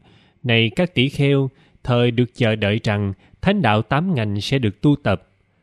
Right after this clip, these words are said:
thánh đạo tám ngành sẽ được làm cho sung mãn.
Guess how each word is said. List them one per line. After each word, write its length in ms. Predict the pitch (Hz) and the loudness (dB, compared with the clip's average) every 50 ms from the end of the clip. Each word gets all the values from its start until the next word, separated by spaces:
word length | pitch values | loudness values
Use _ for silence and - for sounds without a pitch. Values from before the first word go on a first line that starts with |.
| _ _ _ | _ _ _
thánh 180 | - 202 220 190 | 0 0 2 2
đạo 140 | 117 113 120 | 2 2 2
tám 280 | - 156 160 190 208 | 0 -2 -2 0 0
ngành 260 | 170 127 113 113 110 | 0 0 0 0 -2
sẽ 160 | 104 - 156 160 | -2 -2 -2 0
được 280 | 139 113 110 107 - | 0 0 0 0 -2
làm 260 | 123 113 107 107 107 | -2 -2 -2 -2 -2
cho 120 | 107 - 143 | 0 0 0
sung 260 | - - 151 139 123 | 0 0 0 0 0
mãn. 360 | 113 95 87 90 127 170 190 | -2 -2 -2 -2 -4 -6 -6